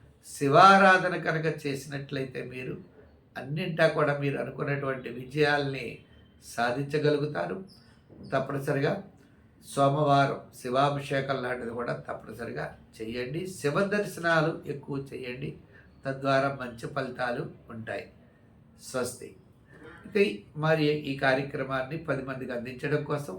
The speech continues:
ప్రతి ఒక్కరు కూడా షేర్ చేస్తారని, లైక్ చేస్తారని, ఇప్పటివరకు మా ఛానల్ సబ్స్క్రైబ్ కానివారు తప్పనిసరిగా సబ్స్క్రైబ్ అవుతారని కోరుకుంటూ, మరిన్ని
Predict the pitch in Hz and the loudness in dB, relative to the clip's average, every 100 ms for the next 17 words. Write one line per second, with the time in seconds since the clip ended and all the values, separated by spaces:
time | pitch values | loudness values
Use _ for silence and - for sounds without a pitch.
0 | - - 147 139 131 131 135 160 165 - | -10 -4 0 0 -2 -4 -2 -2 -4 -12
1 | - - - - - 139 143 - 135 - | -20 -20 -20 -14 2 4 4 2 -2 0
2 | 135 123 127 151 - 127 127 - 120 - | -2 -2 -2 -4 -2 -4 -6 -8 -10 -6
3 | 127 120 127 156 156 - - - - 131 | -6 -6 -8 -12 -14 -18 -20 -20 -10 -8
4 | 127 165 170 165 156 147 139 - 139 139 | -2 0 0 0 0 0 0 0 0 0
5 | 123 - - - 123 - - 143 127 120 | -2 -6 -10 -6 -6 -6 -2 0 0 -6
6 | - 117 135 147 147 123 - 123 131 123 | -4 -2 0 0 0 -4 -10 -10 -6 -6
7 | 117 120 - - - - - 110 - 127 | -4 -6 -6 -12 -20 -10 -8 -8 -8 -8
8 | 127 117 117 120 117 120 120 - - - | -6 -6 -8 -6 -6 -6 -14 -14 -18 -18
9 | - - 120 120 147 139 120 - - - | -18 -6 -4 -2 -4 -4 -6 -8 -12 -20
10 | - - - - 131 131 131 | -20 -20 -20 -6 -4 -4 -4